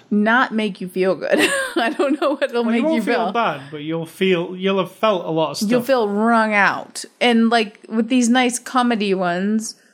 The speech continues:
Speaker 1: you feel something. And that's what I was going for, is, like, these people tell us stories, and we, I happen to be a movie person, not a book reading person, but you tell me a story, it's got people, or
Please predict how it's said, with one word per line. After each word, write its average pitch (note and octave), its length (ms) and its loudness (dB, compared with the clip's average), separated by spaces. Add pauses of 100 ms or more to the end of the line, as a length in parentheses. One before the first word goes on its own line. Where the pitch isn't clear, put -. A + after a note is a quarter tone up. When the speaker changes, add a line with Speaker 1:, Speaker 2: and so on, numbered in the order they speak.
(320)
Speaker 1:
you A3+ 140 2
feel A#3 420 2
something. - 840 -6
And G3+ 140 -2
that's G3+ 240 2
what G3+ 100 2
I - 20 2
was F#3 200 -4
going G#3 280 -2
for, F3+ 220 2
is, F3+ 140 -2
like, F3+ 240 0
these G#3 180 -4
people A3+ 360 0
tell G#3+ 240 0
us G#3 120 -2
stories, F#3 600 -2 (120)
and F#3 340 -2
we, F#3+ 300 -2
I F#3+ 120 4
happen F#3 220 0
to D#3 80 -6
be E3+ 80 -2
a E3 60 -4
movie F3+ 260 0
person, F3+ 380 -2
not F3 160 -2
a - 20 -2
book D#3+ 420 -8
reading F3 360 -2
person, F#3+ 460 -2
but G#3 220 0 (400)
you F#3+ 80 -8
tell A#3+ 200 0
me A#3+ 160 2
a - 20 0
story, G#3 400 2
it's F#3 140 -4
got - 260 0
people, A3+ 380 0
or E3+ 320 -2